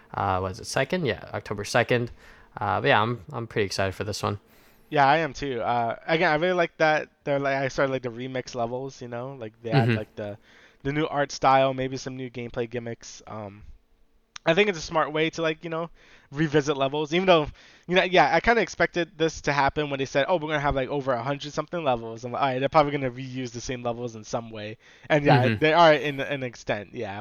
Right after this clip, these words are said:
Speaker 2: but I, I don't know, I think they're di-, they look different enough to, like, you know, warrant another playthrough the level. So yeah, I, I think it's pretty neat. Like, I really like the one where you, like, you spin paint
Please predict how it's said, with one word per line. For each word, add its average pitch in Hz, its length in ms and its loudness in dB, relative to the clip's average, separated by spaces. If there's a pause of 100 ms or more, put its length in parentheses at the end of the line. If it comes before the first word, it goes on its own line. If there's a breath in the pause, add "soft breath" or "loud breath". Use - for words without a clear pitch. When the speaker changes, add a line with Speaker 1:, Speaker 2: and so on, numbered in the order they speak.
(140)
Speaker 2:
but 107 180 -6 (440 soft breath)
I, 180 120 8
I 185 120 6
don't 220 80 8
know, 165 60 8
I 156 100 8
think 170 420 0
they're 143 120 4
di-, 147 220 2
they 147 140 0
look 143 180 -2
different 127 300 -2
enough 117 300 -6
to, 123 120 -8
like, 101 320 -10 (500 soft breath)
you 151 100 -4
know, 123 120 2
warrant 131 480 -4
another 127 300 -2
playthrough 117 500 -6
the 110 100 -8
level. 104 400 -10
So - 180 -8
yeah, 104 300 -8
I, 143 240 2
I 151 40 2
think 147 160 -2
it's 120 100 -8
pretty 110 220 -12
neat. 110 220 -16 (100)
Like, 113 380 -8 (320 soft breath)
I 147 60 4
really 170 180 8
like 175 160 2
the 170 80 -2
one 151 200 -2
where 139 100 -4
you, 131 60 -2
like, 117 220 -6
you 131 120 -14
spin 123 320 -6
paint 135 360 -12